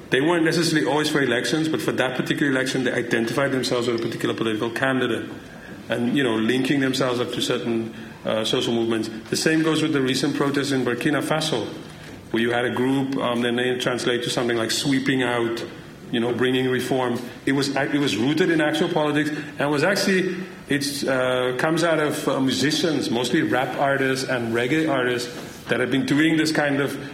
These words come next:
political mobilization, political education for a while. So they could provide, like, online, they could provide the space for that. So yes,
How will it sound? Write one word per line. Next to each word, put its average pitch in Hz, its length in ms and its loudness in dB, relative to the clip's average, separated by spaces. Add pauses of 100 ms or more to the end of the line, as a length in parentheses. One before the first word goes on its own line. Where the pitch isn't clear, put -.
(120)
political 135 500 2
mobilization, 131 640 2
political 131 340 2
education 131 500 0
for 135 200 0
a 127 80 2
while. 131 440 2 (280)
So - 100 -2
they 131 140 2
could - 160 -2
provide, 131 420 2
like, 131 320 0 (360)
online, 143 480 2
they 127 120 2
could 127 160 0
provide 120 320 0
the 117 80 0
space 127 320 0
for 123 60 -2
that. 120 240 -2
So 147 100 0
yes, 143 560 2